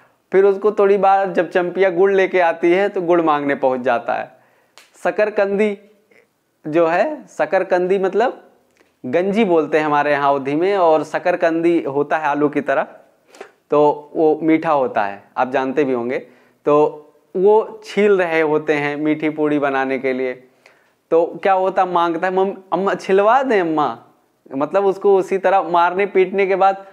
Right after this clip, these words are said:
"अम्मा इसको छिलवा दें", तो चंपिया बोलती है कि "ये जितना छीलेंगे", अपना खुद बोलती है माँ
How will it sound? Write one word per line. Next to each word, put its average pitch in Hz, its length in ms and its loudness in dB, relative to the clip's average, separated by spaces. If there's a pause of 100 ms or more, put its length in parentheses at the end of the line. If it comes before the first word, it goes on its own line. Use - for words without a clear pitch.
(140)
"अम्मा 196 240 0
इसको 202 200 -2
छिलवा 214 460 2
दें", 185 560 -4
तो 160 100 -4
चंपिया 175 500 0
बोलती 170 400 2
है 180 100 4
कि 175 100 -6
"ये 170 120 2
जितना 160 340 -2
छीलेंगे", 170 440 -2
अपना 190 260 -2
खुद 214 240 -2
बोलती 147 360 0
है 135 120 0
माँ 156 300 -6